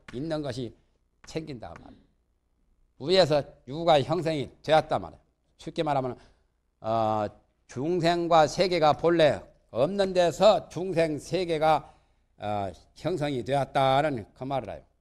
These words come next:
한 생각 일으키면 벌써 되는 거죠. 예? 물이 출렁거리기 시작하면은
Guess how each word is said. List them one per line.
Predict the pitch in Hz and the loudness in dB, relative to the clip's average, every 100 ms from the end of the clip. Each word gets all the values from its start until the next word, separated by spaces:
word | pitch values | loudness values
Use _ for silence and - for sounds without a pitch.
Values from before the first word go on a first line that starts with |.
| _ _ _ _ _ _ _ - | _ _ _ _ _ _ _ -2
한 | 175 | 0
생각 | 208 208 165 - - | 2 2 2 0 -8
일으키면 | 180 220 220 202 160 | -6 -4 -4 -4 -4
벌써 | 143 156 - _ | -6 -8 -10 _
되는 | - 160 175 | -8 -6 -4
거죠. | 175 180 139 - _ _ _ _ _ _ 107 | -4 -2 -6 -6 _ _ _ _ _ _ -8
예? | 123 - _ _ _ _ _ _ _ _ _ _ _ _ _ _ _ _ _ _ - | -8 -8 _ _ _ _ _ _ _ _ _ _ _ _ _ _ _ _ _ _ -8
물이 | 185 220 156 - - | 0 0 0 -8 -10
출렁거리기 | - 254 240 226 185 | 0 2 4 2 2
시작하면은 | 143 - - 208 185 185 180 151 | -4 -10 -2 4 6 6 4 -2